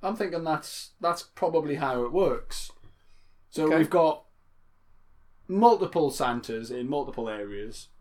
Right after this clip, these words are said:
Speaker 1: delivering different sizes of gifts.
Speaker 2: Okay.
Speaker 1: It's some serious outsourcing, some serious logistics gone in there.
Speaker 2: What pulls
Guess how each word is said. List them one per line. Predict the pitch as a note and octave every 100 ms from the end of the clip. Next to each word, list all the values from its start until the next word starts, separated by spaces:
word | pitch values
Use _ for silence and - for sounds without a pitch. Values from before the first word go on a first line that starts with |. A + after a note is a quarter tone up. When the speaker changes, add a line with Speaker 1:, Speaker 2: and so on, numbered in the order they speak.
| -
Speaker 1:
delivering | A2+ A2 A2 A2
different | A#2 - A2 G#2
sizes | A2 G#2+ G#2 A2 G#2+
of | G#2+
gifts. | B2 - - - - - _ - - - - - - _ _ _ - - - -
Speaker 2:
Okay. | G#2+
Speaker 1:
It's | G3
some | B3+
serious | G#3 D#4+ A#3 E3+
outsourcing, | A3 - - G#2 - G#2 -
some | E3
serious | D#3 A#3 E3
logistics | D3+ C#3+ C#3 A2+ -
gone | C3 G#2+
in | G#2
there. | G2+ - - - - - - - _
Speaker 2:
What | C#3+ E3+ A3 - -
pulls | F3 F3 D3 D3+ -